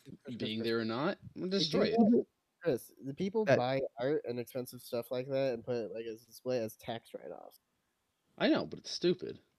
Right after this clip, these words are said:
Speaker 1: I know, but I'm just saying that if you do
Speaker 2: But, I
Speaker 1: that,
Speaker 2: mean
Speaker 1: they will buy something el-, like, you know those dumb, like, little digital art pieces, those N F T things?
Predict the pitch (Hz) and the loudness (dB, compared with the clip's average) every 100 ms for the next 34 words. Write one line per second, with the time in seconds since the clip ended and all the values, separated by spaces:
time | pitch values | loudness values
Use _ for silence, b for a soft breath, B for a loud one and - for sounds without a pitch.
0 | _ _ 139 156 175 117 120 123 135 - | _ _ -2 2 2 2 0 0 -4 0
1 | 120 123 117 131 135 143 139 175 143 113 | 0 2 0 -2 -6 -6 -2 0 2 6
2 | 170 156 135 143 143 - _ _ 135 135 | 8 8 6 2 -2 -6 _ _ 2 2
3 | 139 139 123 131 120 135 151 165 180 180 | 2 -2 -2 -4 -2 -4 -2 0 2 0
4 | 151 - 143 143 135 123 135 135 123 117 | -4 -2 0 2 0 0 0 2 0 -2
5 | 127 127 135 139 139 110 127 - 160 147 | -4 -6 -2 0 0 -2 -4 -4 -6 -6
6 | 151 151 131 120 123 131 127 - 123 127 | -4 -2 -2 -2 -2 0 -2 -4 -6 -4
7 | - 139 135 156 | 0 0 0 -4